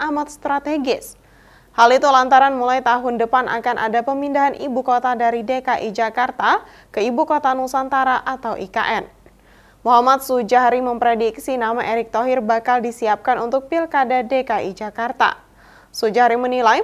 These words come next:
posisi gubernur dan wakil gubernur D K I Jakarta untuk periode mendatang sangat strategis.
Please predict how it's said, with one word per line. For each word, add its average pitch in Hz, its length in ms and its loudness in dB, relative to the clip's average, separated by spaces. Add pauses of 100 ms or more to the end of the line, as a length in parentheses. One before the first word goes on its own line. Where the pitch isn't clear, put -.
posisi 247 480 0
gubernur 226 640 0
dan 226 240 0
wakil 294 320 0
gubernur 240 560 -2
D 220 160 -2
K 214 160 0
I 214 80 -8
Jakarta 226 640 -2 (320)
untuk 277 240 0
periode 240 400 4
mendatang 240 640 -2
sangat 339 400 -4
strategis. 320 880 -2